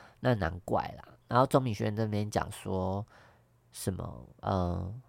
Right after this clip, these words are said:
，“那你还要再加油哦，因为，呃，像波特王，呃，每次都在讲说中国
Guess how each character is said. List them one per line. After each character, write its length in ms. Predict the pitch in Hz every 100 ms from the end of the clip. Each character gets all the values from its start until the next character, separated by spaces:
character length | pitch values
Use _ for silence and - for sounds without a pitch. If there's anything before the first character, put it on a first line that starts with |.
| _ _ _
，“那 100 | 143
你 120 | 123 98
还 140 | 92
要 80 | 98
再 100 | 127
加 300 | - 107 104
油 180 | 101 92
哦， 420 | 90 92 95 98
因 120 | 110
为， 340 | 113 110 101 98 - - - _ _ _ _ _ - _
呃， 220 | - 101 98
像 160 | 123
波 160 | 113 107
特 160 | 120 110
王， 320 | 98 85 95 - - - _ _
呃， 220 | 107 95 90
每 100 | 95
次 140 | 120
都 40 |
在 160 | 104 107
讲 220 | 104 87
说 180 | 90 104
中 200 | 104 101
国 360 | 98 85 90